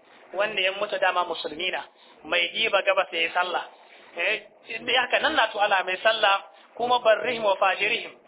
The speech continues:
Ka, em, barrihim, ma imanin su cikakke imani, wa fajirihim da musulmin da ka taɓargaza. Musulmi na amma yana taɓargaza. Kila fasiki na, kila yana zina, kila ya sha giya, kila wani abu shine fajiru ko? To duk ana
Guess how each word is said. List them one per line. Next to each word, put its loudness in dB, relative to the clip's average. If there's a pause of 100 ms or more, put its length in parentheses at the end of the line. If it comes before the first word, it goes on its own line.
(420)
Ka, 4
em, 0
barrihim, 2 (420)
ma 6 (100)
imanin 2
su -8
cikakke -4 (160)
imani, 2 (340)
wa 2
fajirihim 0
da 0
musulmin -4
da 2
ka -4 (100)
taɓargaza. 2 (640)
Musulmi -2
na 4 (160)
amma 0
yana 2
taɓargaza. 2 (480)
Kila 0
fasiki -2
na, 0 (300)
kila -2
yana 2
zina, 0 (260)
kila -2
ya 4
sha 4
giya, 2
kila 2
wani 2
abu -4
shine -2
fajiru 0
ko? -2 (360)
To -16
duk -6
ana 2